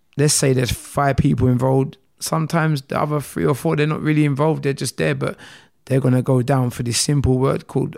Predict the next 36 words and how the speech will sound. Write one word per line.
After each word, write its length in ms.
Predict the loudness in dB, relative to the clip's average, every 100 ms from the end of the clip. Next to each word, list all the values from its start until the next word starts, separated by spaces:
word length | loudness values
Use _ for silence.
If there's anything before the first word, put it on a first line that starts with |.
| -4
"I'm 140 | 0
not 120 | 0 -2
snitching." 520 | -2 -2 -2 -4 -4
And 200 | -6 -10 -16 -20 _ -8
you, 200 | 0 0 0
you 140 | -4 -2
gotta 180 | -2
think, 280 | -2 -4 -4
man, 140 | -6 -6
your 100 | -8
fa-, 220 | -10 -10
it's 180 | -8 -6
gonna 140 | -2 -2
affect 240 | -2 -6
your 80 | -8
family. 580 | -4 -4 -4 -6 -8 _ _ -18 -4
Not 120 | 0
only 100 | 2
that, 140 | 2
a 60 | 2
lot 100 | 0
of 260 | -2 -4 0
these 160 | -2
talents, 420 | 0 -2 -2 -2
you 40 | 0
know 60 | 0
how 40 |
much 200 | -2 -6 -12 _ -10
kids, 320 | -2 -2 0
even 340 | 0 2 2 2
women, 360 | 2 4 2
are 40 | -4
picking 300 | -8 -8 -8
up 100 | -8
knives 300 | -8 -8 -10
now. 260 | -12 -14